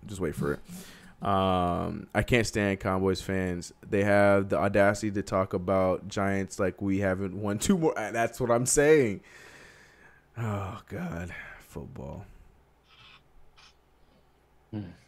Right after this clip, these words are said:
Speaker 1: Y'all see Tracy Morgan first thing? Of course I did. Tracy Morgan is the, the Godfather, man.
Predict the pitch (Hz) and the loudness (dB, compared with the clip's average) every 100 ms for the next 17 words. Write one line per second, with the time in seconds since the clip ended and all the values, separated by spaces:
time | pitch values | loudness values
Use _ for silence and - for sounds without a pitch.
0 | - 107 101 104 107 101 98 95 87 104 | 0 2 2 0 0 0 -2 -2 -2 -4
1 | 98 95 - 135 95 82 - 104 104 104 | -4 -6 -6 -6 -6 -10 -8 -8 -6 -4
2 | 107 107 98 90 92 87 87 87 98 98 | -2 0 -2 -2 0 -2 -2 0 2 0
3 | 90 80 82 85 85 90 | -2 -8 -8 -10 -8 -10